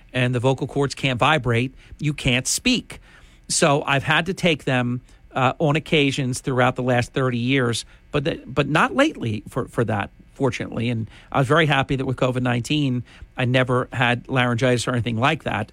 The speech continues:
So anyhow, when, when I did that, I had somebody write me, uh, who's very, you know, trained medical person, and said, "There's nothing, uh, that, that shows that, that you should have been on a steroid."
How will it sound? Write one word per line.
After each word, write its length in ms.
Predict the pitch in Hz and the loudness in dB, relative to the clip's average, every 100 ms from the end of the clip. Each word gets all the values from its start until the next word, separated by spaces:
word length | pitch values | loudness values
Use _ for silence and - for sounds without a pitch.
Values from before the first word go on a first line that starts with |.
| - - - - - | -20 -20 -20 -18 -6
So 280 | - 151 | 2 2
anyhow, 540 | - 214 240 127 110 107 - - - - _ - - - - | 2 0 2 0 0 -2 -8 -20 -20 -20 _ -20 -20 -20 -12
when, 460 | 147 151 156 156 143 - - _ _ - | 0 2 2 0 -4 -12 -20 _ _ -12
when 300 | 160 160 156 | 0 2 4
I 160 | 151 147 | 4 2
did 380 | 127 220 262 175 | 2 2 2 2
that, 380 | 131 120 135 - - - - | 2 2 -4 -12 -20 -20 -4
I 140 | 147 156 | 0 2
had 300 | 143 180 170 | 4 2 2
somebody 380 | 202 175 156 139 | 0 2 2 4
write 340 | 156 202 - | 4 4 0
me, 320 | 123 107 107 - _ - - | -2 -2 -4 -8 _ -20 -4
uh, 280 | 120 117 117 | 0 0 0
who's 180 | 143 131 | -2 -4
very, 560 | 117 143 190 220 214 - | 0 2 4 4 0 -2
you 120 | 208 | 0
know, 100 | 190 | 0
trained 320 | - 151 156 | 0 0 2
medical 280 | 147 143 120 | 2 0 -2
person, 560 | - 208 - 120 117 117 - - - | 0 0 0 -4 -4 -6 -16 -20 -10
and 220 | - 147 - | -2 0 2
said, 260 | 170 143 | 0 2
"There's 300 | 165 170 - | 0 -2 -2
nothing, 600 | 165 165 180 170 156 151 | 0 0 0 0 0 -2
uh, 480 | - 135 131 131 - - | 0 2 2 2 -2 -8
that, 640 | - - 127 135 135 143 - | -16 -12 -10 -8 -4 -4 -2
that 140 | 135 | -2
shows 420 | - 139 135 131 | 2 2 2 0
that, 180 | 135 120 - - - - - | -2 -4 -8 -20 -20 -20 -4
that 160 | 160 - - - _ | -2 -2 -6 -20 _
you 140 | 175 143 | -4 -2
should 180 | - 139 | 2 2
have 60 | |
been 100 | 131 | 2
on 120 | 127 | 0
a 40 | 117 | 0
steroid." 560 | - 127 123 - - | 0 2 2 -2 -6